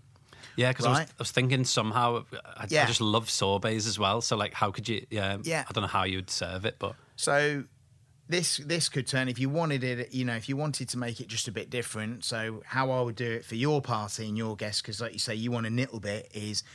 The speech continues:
Speaker 2: we make this insane rhubarb compote, all right? And, and some of our raspberries that we've got left over from our starter, I'd fold some raspberries through there.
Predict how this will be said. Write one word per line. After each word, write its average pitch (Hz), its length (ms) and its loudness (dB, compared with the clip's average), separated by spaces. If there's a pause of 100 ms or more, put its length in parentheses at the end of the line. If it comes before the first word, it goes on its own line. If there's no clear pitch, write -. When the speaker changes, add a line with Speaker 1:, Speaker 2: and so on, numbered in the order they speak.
(300)
Speaker 2:
we 131 120 4
make 127 240 4
this 120 340 -2
insane 123 920 0 (320)
rhubarb 110 460 -2
compote, 95 440 -6 (800)
all 110 60 -4
right? 123 240 4
And, 113 260 -4 (600)
and 120 460 0
some 156 220 2
of 139 100 4
our 135 160 4
raspberries 123 640 0
that - 100 -6
we've 107 140 -10
got 117 180 -6
left 117 220 -4
over 107 240 -2
from 110 180 -6
our 104 120 -4
starter, 104 580 -2 (100)
I'd 117 140 -4
fold 110 300 -2
some 107 180 -4
raspberries 117 440 -2
through 127 200 -2
there. 127 260 -2